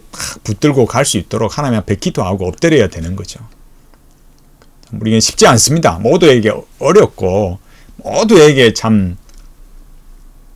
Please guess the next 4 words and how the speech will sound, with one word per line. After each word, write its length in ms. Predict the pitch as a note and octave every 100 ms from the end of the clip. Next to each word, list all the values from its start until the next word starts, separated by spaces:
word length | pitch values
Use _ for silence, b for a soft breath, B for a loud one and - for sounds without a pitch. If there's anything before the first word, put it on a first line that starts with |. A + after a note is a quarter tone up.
| - - - - - -
가면 320 | - - G3+ E3+
갈수록 540 | B2+ F3 E3 G#2+ F2+
힘들고 400 | D3 D3 D3+ A2
어렵습니다. 760 | - C#3 - - - - -